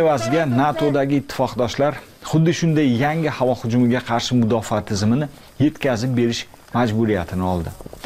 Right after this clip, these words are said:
Ruminiya Senati Mudofaa qo'mitasi raisi Nikoletta Paulukning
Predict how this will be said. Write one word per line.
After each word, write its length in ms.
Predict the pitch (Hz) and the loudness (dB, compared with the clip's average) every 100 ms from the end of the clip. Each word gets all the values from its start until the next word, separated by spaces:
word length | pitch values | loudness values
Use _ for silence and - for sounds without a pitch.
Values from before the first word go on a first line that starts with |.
| - - - 120 | -12 -12 -4 2
Ruminiya 380 | 156 180 180 165 | 2 2 0 -2
Senati 440 | - 147 143 147 | -2 0 0 0
Mudofaa 480 | 151 127 127 - 143 - | 0 2 0 -2 -4 0
qo'mitasi 520 | 139 139 131 127 143 | 0 2 0 -2 0
raisi 360 | 131 123 - | 0 0 -2
Nikoletta 720 | 104 101 113 131 123 127 - 123 | 0 2 2 2 2 0 -2 -6
Paulukning 800 | 135 123 127 131 - 147 151 | 0 2 2 0 0 0 0